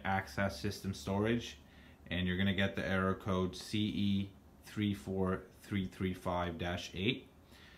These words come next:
And this problem is caused due to a defective hard drive.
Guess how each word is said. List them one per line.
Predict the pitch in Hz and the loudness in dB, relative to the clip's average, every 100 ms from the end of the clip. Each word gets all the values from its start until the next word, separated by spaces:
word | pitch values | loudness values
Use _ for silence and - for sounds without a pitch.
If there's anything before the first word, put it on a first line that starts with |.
| - - - 92 | -20 -20 -8 0
And | 95 92 92 92 92 - | 2 4 4 2 2 0
this | 85 113 - | 0 0 0
problem | - 127 127 123 120 | 6 8 8 8 6
is | 104 | 4
caused | - - 110 104 104 101 95 - | -2 0 2 4 4 2 -4 -2
due | 95 98 | 0 0
to | - 95 | 2 0
a | |
defective | 82 - 101 95 - 85 87 | 0 0 0 2 0 -4 -2
hard | 90 85 | -2 -2
drive. | 85 - - - | -6 -8 -12 -18